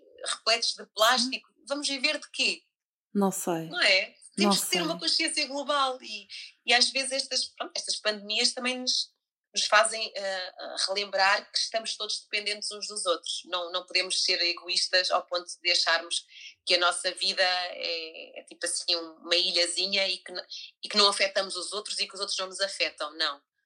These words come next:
Speaker 1: Todos
Speaker 2: Sim.
Speaker 1: nos afetamos e somos todos responsáveis pelas escolhas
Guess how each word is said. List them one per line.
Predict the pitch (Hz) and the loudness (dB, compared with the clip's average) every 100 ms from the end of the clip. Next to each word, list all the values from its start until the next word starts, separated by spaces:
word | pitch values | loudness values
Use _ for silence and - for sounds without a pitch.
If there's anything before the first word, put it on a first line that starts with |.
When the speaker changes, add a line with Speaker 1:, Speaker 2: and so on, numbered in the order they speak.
| _ - | _ 2
Speaker 1:
Todos | 214 214 | 2 4
Speaker 2:
Sim. | - | 0
Speaker 1:
nos | 202 | 0
afetamos | 196 - 190 - 165 160 | -4 -2 -4 0 -2 -2
e | 175 | -6
somos | 185 175 | -4 -4
todos | 190 185 | -4 -2
responsáveis | - - 180 175 175 170 - | -2 -2 -2 2 2 2 -2
pelas | 185 170 170 | -2 0 0
escolhas | - 180 175 175 - | 0 0 2 0 -2